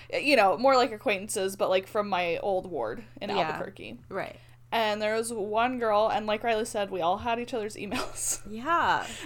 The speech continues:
Speaker 1: And there was this one girl, and she forwarded me an email, and this was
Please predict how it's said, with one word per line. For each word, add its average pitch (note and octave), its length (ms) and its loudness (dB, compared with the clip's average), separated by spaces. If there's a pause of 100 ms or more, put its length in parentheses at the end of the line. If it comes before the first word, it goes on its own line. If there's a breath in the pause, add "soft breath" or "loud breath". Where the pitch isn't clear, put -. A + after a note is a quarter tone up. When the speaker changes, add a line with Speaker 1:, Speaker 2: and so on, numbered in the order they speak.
(100)
Speaker 1:
And A#3 200 2
there A3+ 140 2
was A3+ 140 -2
this A3+ 180 -8
one B3+ 340 0
girl, G#3+ 300 2
and A3 140 -4
she A3+ 160 -8
forwarded A3 420 -4
me G3+ 140 -8
an F#3 120 -10
email, F3+ 640 -4 (280 loud breath)
and A3 140 -6
this C4+ 140 -2
was B3+ 800 2